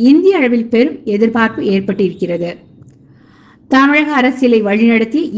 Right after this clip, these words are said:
இரு பெரும் துருவங்கள் மறைவினை அடுத்து ஏற்பட்ட வெற்றிடத்தை நிரப்ப புதிய ஆளுமைகள் தங்களை தொடர்ந்து தயார்படுத்தி வந்த நிலையில் தங்கள் திறமைகளை சோதிக்கும் ஒரு களமாக இந்த பாராளுமன்ற தேர்தலை பயன்படுத்த இருக்கிறார்கள்.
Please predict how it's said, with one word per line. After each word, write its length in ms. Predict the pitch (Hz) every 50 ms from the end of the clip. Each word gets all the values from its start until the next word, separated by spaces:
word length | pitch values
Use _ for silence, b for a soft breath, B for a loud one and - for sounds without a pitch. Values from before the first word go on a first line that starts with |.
| 226 254
இரு 140 | 269 294 285 277
பெரும் 220 | 254 240 233 226 -
துருவங்கள் 400 | 247 233 226 226 226 226 233 - 180 180
மறைவினை 420 | 196 202 208 214 226 233 240 240 220 190 180
அடுத்து 280 | 190 208 220 - 262 - 185 190 196
ஏற்பட்ட 340 | 208 208 208 226 - - 214 180
வெற்றிடத்தை 500 | 180 180 - - 247 214 208 208 214 226 214 202
நிரப்ப 340 | 190 175 180 185 - 247 294 302 - - b b b b b b b b b _
புதிய 340 | - 311 330 320 339 349 320 294
ஆளுமைகள் 480 | 277 285 294 277 294 302 339 427 427 427
தங்களை 260 | 302 262 240 233 220 220 226 240
தொடர்ந்து 340 | 240 262 277 339 370 381 - 294
தயார்படுத்தி 560 | 226 208 220 226 226 - 233 220 214 - 226 214
வந்த 140 | 202 196 196 190
நிலையில் 320 | 185 190 208 233 294 359 349 - - b b b b b b b b b -
தங்கள் 420 | 262 262 302 349 403 453 427 - -
திறமைகளை 420 | 302 277 269 285 285 302 302 294 294 -
சோதிக்கும் 420 | 254 247 247 262 254 285 269 - - 226 233
ஒரு 160 | 254 311 339 - 294
களமாக 460 | 240 226 226 226 220 226 254 359 381 - 226 226
இந்த 140 | 262 302 330 381 381 302
பாராளுமன்ற 480 | 262 240 233 240 240 240 240 240 240 240 240
தேர்தலை 260 | 220 214 226 277 381 370 262 214
பயன்படுத்த 420 | 196 208 208 208 214 202 196 - 202 185
இருக்கிறார்கள். 560 | 180 180 - 185 180 175 175 170 180 170 -